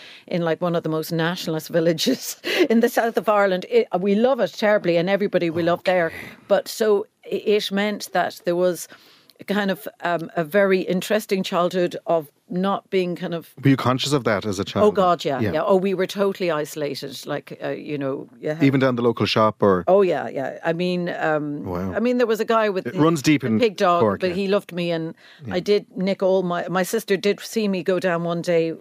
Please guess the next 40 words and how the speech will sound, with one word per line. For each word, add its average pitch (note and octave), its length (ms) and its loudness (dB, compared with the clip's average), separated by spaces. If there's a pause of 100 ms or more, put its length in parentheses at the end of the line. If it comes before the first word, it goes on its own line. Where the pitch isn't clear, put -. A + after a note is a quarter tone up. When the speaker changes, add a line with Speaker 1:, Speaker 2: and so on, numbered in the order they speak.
(140)
Speaker 1:
um, D#3 220 -4
with E3+ 140 -2
a - 20 -4
big D3+ 180 -4
bag E3+ 460 -2 (320)
going, F3+ 180 0
and F3 140 -2
she - 140 -4
came F#3+ 320 0
into F3+ 160 -4
her E3+ 40 0
room F3 260 0
and D#3+ 120 -4
found E3+ 240 0
all D#3+ 220 2
her, D#3 280 -4 (200)
her D#3 320 -2 (120)
money E3+ 380 0
box - 400 0
with D3+ 140 -2
Speaker 2:
Really? G#3+ 120 0
Speaker 1:
kind D#3 160 -2
of - 160 -14 (220)
coins E3 380 0
had D3+ 120 -2
gone. D#3+ 380 2
I - 160 -4
was F3+ 160 0
maybe G3 280 0
about D3+ 220 -2
four. D#3 280 2
I D#3 80 2
emptied D#3+ 380 -2
it C#3+ 100 -4
on C#3+ 140 -2
the C#3 80 -4
table D3+ 440 -2
and C#3 140 -6
I D3 60 -4
said - 180 -2